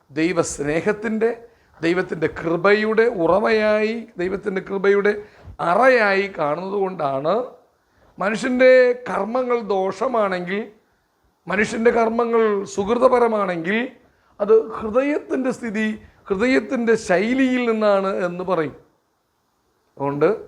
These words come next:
ഒരു പുതിയ മുൻ-, മനുഷ്യനെ വാർത്തെടുക്കുന്ന ദൈവത്തിൻ്റെ മാനസാന്തരത്തേക്കുള്ള ക്ഷണം, ഒരു പുതിയ ഹൃദയം രൂപീകരിക്കപ്പെടുക, ഒരു പുതിയ, പുതിയ ഹൃദയം വാർത്തെടുക്കപ്പെടുക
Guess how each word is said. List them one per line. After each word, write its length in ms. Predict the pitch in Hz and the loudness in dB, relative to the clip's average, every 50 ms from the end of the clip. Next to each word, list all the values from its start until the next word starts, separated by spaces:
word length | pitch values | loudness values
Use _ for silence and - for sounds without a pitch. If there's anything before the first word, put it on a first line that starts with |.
| - _ _ _ _ | -20 _ _ _ _
ഒരു 120 | - 165 | -6 -6
പുതിയ 440 | 165 165 180 185 185 165 202 220 247 277 | -6 -4 -6 -6 -6 -4 -4 0 0 0
മുൻ-, 320 | 285 277 262 240 214 214 - - | 2 2 0 0 -2 -4 -8 -4
മനുഷ്യനെ 640 | 185 170 170 185 202 - - - 226 220 220 226 233 | -4 -2 -2 -2 -4 -6 -2 2 2 4 4 6 2
വാർത്തെടുക്കുന്ന 880 | 240 240 247 208 190 196 202 196 - 226 220 220 - - 240 220 220 226 226 240 - - - _ _ _ _ _ _ _ _ - | 2 2 2 0 0 0 -2 0 0 0 0 0 -2 -2 -4 -4 -2 -2 -4 -4 -6 -12 -18 _ _ _ _ _ _ _ _ -8
ദൈവത്തിൻ്റെ 840 | 135 165 190 214 214 240 - - - 233 208 214 214 208 208 214 226 - - - _ - - _ _ - | -4 -2 -2 0 -2 -4 -4 -4 -8 -6 -6 -4 0 2 2 2 2 -2 -8 -16 _ -20 -20 _ _ -6
മാനസാന്തരത്തേക്കുള്ള 1120 | 147 156 175 196 220 233 240 - - 226 226 220 214 226 214 180 226 220 180 208 202 196 185 190 | -2 2 4 4 4 4 2 0 2 2 2 2 2 0 0 0 -4 -2 -2 0 0 -2 -2 -4
ക്ഷണം, 440 | - - - - 208 214 208 233 254 277 - - - _ _ _ _ _ _ _ _ _ _ _ _ _ _ _ _ - | -10 -14 0 2 2 4 4 2 2 0 -6 -10 -20 _ _ _ _ _ _ _ _ _ _ _ _ _ _ _ _ -6
ഒരു 100 | 220 233 | -6 -6
പുതിയ 340 | 180 233 247 226 277 302 359 330 | -2 -2 -2 0 4 4 4 4
ഹൃദയം 460 | 196 233 226 247 269 269 254 240 226 214 202 214 - _ _ _ _ _ _ _ | 2 2 4 4 6 6 4 4 2 -2 -8 -10 -16 _ _ _ _ _ _ _
രൂപീകരിക്കപ്പെടുക, 760 | 147 156 165 208 226 254 240 233 185 247 214 190 180 202 208 208 | -14 -10 -6 -2 -2 -2 -2 -2 -6 -8 -8 0 0 2 2 4
ഒരു 140 | 208 208 202 | 2 0 0
പുതിയ, 300 | 196 190 202 190 226 233 233 233 233 233 - - - _ _ _ _ _ _ _ | -2 -6 -4 -4 0 0 2 0 0 -4 -10 -16 -20 _ _ _ _ _ _ _
പുതിയ 200 | 170 202 208 226 226 | -8 -4 -2 0 0
ഹൃദയം 420 | 220 - 175 202 214 247 262 262 262 262 | 0 0 0 2 4 4 4 2 -2 0
വാർത്തെടുക്കപ്പെടുക 960 | 226 208 196 220 262 269 - - 285 269 294 214 262 269 233 247 220 226 208 | 0 0 2 4 2 2 2 -2 -2 -2 -2 -2 -4 -2 -2 0 -2 2 4